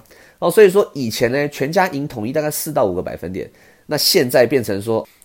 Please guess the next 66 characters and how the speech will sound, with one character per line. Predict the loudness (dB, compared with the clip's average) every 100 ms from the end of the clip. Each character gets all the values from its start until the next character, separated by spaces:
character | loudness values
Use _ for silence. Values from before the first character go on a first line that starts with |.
| _ _ -14
全 | -4 -2
家 | 0 -2
只 | -2 -6 -8
赢 | -8 -4
seven | -2 -2 -2
大 | 0
概 | 0
两 | -2 -8
个 | -10
百 | -10 -8
分 | -8
点 | -8 -8
左 | -10 -14
右。 | -14 -16 _ _ _ -2
哦， | 2
但 | 2
是 | 4 2
老 | 4 2
实 | 0 -2
说， | 0 0 0 -4 -20 -16
诶， | -4 0 0
这 | 0
个 | -2
三 | -2 -4
十 | -4
六 | -2 -2
趴 | 0 -2 -2
吼， | -2 -4
三 | -4 -6
十 | -8 -6
八 | -2 -2
趴 | -2 -4
这 | -4
个 | -6
数 | -6 -8
据 | -8 -8 -8 -8 -12
比 | -16 -6
较 | 0 0
起 | 0 -8
来， | -8
其 | -8 -12
实 | -16
影 | -14
响 | -12 -12 -10
真 |
的 | -10
不 | -12
大 | -4 -4 -4
啦。 | -8 -12
哦， | -10
就 | -8
是 | -8
这 | -4
两 | -2 -2
三 | -4 -6
个 |
百 | -4
分 | -6 -6
点 | -4 -6 -6
影 |
响 | -8 -10
其 |
实 | -10
不 | -10
是 |
很 | -10